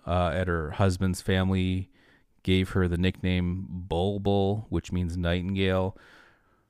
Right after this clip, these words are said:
Her son named Seti, um, from which derived from her popular nickname Om Seti, Mother of Seti. Uh, after meeting, uh, George Reisner's secretary, who commented,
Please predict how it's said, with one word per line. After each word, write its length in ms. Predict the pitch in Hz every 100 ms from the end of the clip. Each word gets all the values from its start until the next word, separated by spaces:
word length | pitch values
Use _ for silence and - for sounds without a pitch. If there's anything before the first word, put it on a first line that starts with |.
| _ -
Her 240 | 104 95
son 340 | - 113 110
named 260 | 110 107 104
Seti, 680 | - 107 104 104 101 98 - -
um, 260 | 87 87 90
from 220 | - 95
which 220 | 92 -
derived 460 | - 90 87 90 -
from 140 | 90
her 100 | 82
popular 640 | - 92 87 95 87 87
nickname 760 | 90 90 - 92 90 90 90 101 - -
Om 240 | 95 92
Seti, 540 | 95 - 92 90 90 92
Mother 380 | 90 85 87 87
of 140 | 85
Seti. 460 | - 90 87 85 87 - - - - - -
Uh, 360 | 85 92 95 92
after 360 | 98 104 - 101
meeting, 680 | 104 113 117 113 110 104 98 - -
uh, 320 | 87 92 87
George 640 | 87 - 98 104 101 95
Reisner's 680 | 92 92 95 95 98 95 92
secretary, 640 | - 98 - - 98 92 90
who 80 |
commented, 640 | 92 101 95 92 92 87